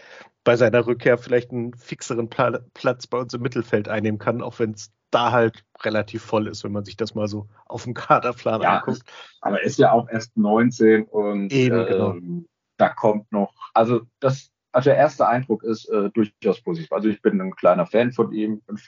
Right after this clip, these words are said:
Speaker 2: äh, weil ich das Gefühl hab, äh,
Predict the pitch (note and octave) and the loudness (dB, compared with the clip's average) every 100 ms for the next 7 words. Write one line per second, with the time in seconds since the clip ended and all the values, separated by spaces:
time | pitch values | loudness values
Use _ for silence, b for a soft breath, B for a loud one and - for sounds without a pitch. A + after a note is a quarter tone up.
0 | - F#2+ G2 G#2 G#2 - - _ _ G2+ | -6 -2 0 0 -2 -4 -18 _ _ -12
1 | - - _ _ B2+ - E3 D3 B2+ B2 | -12 -16 _ _ -4 4 6 8 6 4
2 | _ B B B B B _ - G#2+ G2 | _ B B B B B _ 0 4 4